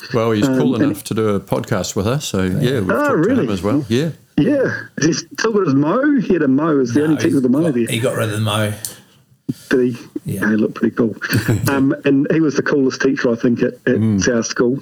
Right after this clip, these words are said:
Speaker 2: Um, and Scordian was there as well, uh, and,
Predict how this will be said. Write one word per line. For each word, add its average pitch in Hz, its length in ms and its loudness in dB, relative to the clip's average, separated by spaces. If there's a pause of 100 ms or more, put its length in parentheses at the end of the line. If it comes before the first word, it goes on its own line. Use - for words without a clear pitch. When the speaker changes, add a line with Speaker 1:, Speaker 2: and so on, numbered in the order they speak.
(640)
Speaker 2:
Um, 120 460 4
and 123 240 2
Scordian 147 540 0
was 135 160 0
there 139 180 2
as 123 160 -2
well, 131 420 2
uh, 117 540 0
and, 117 400 2